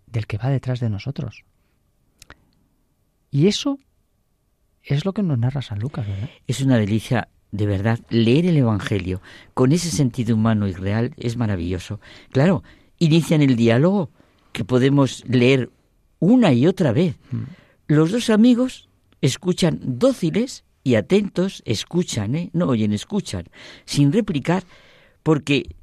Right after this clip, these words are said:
Speaker 2: se está enardeciendo su corazón, y sus palabras les despiertan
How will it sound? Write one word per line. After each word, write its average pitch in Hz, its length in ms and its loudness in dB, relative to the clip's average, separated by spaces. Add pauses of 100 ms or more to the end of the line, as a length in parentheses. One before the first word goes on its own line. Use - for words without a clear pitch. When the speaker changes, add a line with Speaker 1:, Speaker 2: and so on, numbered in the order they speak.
(420)
Speaker 2:
se - 220 0
está 170 400 -2 (140)
enardeciendo 160 840 2
su 120 160 -4
corazón, 98 600 -2 (580)
y 185 100 4
sus 240 220 -2
palabras 262 640 0 (720)
les 143 300 2
despiertan 240 760 -2